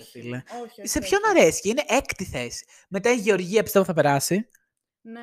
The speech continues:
Speaker 2: De Janeiro, θα γίνω. Το Βέλγιο δεν μπορεί να περάσει.
Speaker 1: Θα
Speaker 2: Είναι
Speaker 1: πεθάνω,
Speaker 2: έγκλημα αν
Speaker 1: θα
Speaker 2: περάσει το
Speaker 1: πεθάνω αν
Speaker 2: Βέλγιο.
Speaker 1: περάσει.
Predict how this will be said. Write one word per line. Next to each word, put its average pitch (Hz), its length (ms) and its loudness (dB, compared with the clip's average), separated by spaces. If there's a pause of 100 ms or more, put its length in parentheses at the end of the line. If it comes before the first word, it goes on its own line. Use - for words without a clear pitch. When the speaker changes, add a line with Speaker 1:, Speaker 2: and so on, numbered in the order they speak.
Speaker 2:
De 180 220 4
Janeiro, 160 400 -2
θα 165 120 -14
γίνω. 151 580 -8 (520)
Το 220 160 -6
Βέλγιο 247 540 0
δεν 233 340 2
μπορεί 208 300 8
να 247 120 2
περάσει. 131 600 0
Speaker 1:
Θα - 600 -20
Speaker 2:
Είναι 240 220 0
Speaker 1:
πεθάνω, 277 260 6
Speaker 2:
έγκλημα 220 400 0
αν 165 60 4
Speaker 1:
θα 160 60 -8
Speaker 2:
περάσει 170 360 4
το 240 60 -6
Speaker 1:
πεθάνω 240 200 -8
αν 156 60 -8
Speaker 2:
Βέλγιο. 147 200 -12
Speaker 1:
περάσει. 135 360 -12